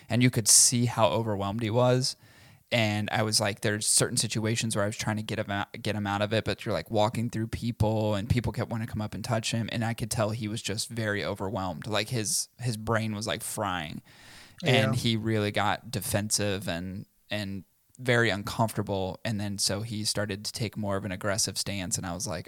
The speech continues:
Speaker 1: "All right, we've, we've gotta, we've gotta depart. There's, I can't keep
Speaker 2: Yeah.
Speaker 1: him." It's not fair to him to put him in those situations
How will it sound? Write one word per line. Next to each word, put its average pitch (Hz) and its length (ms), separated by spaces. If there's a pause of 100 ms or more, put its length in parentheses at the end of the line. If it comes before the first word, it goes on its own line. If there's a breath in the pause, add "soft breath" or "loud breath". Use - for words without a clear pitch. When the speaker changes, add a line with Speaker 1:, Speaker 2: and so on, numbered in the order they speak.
Speaker 1:
"All 85 80
right, 82 320
we've, - 260
we've 92 180
gotta, 92 500
we've - 140
gotta 92 220
depart. - 480 (120)
There's, 123 280 (100)
I 113 100
can't 110 420
keep 139 260
Speaker 2:
Yeah. 135 100
Speaker 1:
him." 92 280 (360 soft breath)
It's 120 160
not 139 180
fair 113 260
to 113 60
him 104 200
to 92 80
put 101 180
him 92 100
in 92 80
those 92 160
situations 87 840